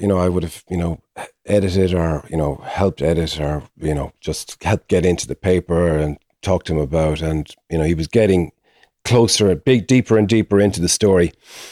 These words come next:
Um, and then he was gonna write a book.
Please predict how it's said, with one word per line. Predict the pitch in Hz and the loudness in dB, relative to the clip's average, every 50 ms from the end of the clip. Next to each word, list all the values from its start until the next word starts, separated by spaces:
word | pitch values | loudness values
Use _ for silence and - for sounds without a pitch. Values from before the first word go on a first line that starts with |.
| - _ _ _ _ _ _ _ _ _ _ _ _ _ _ _ _ _ - - - | -20 _ _ _ _ _ _ _ _ _ _ _ _ _ _ _ _ _ -14 -6 0
Um, | 104 101 101 98 95 92 95 95 90 - _ _ _ - - - | 2 4 4 4 4 4 4 2 0 -2 _ _ _ -20 -8 -2
and | - 113 110 110 | 2 4 6 6
then | 117 120 117 117 110 104 - _ _ _ _ - - - - _ _ _ _ _ _ _ _ _ _ _ _ _ _ _ _ _ _ _ _ _ _ _ _ | 6 6 6 6 4 2 0 _ _ _ _ -18 -18 -18 -20 _ _ _ _ _ _ _ _ _ _ _ _ _ _ _ _ _ _ _ _ _ _ _ _
he | - 120 113 | 2 4 4
was | 113 98 | 4 4
gonna | 101 110 104 101 | 4 4 4 6
write | 104 98 95 | 6 4 4
a | 85 | 2
book. | 76 104 101 - - - | 2 2 0 0 -2 -8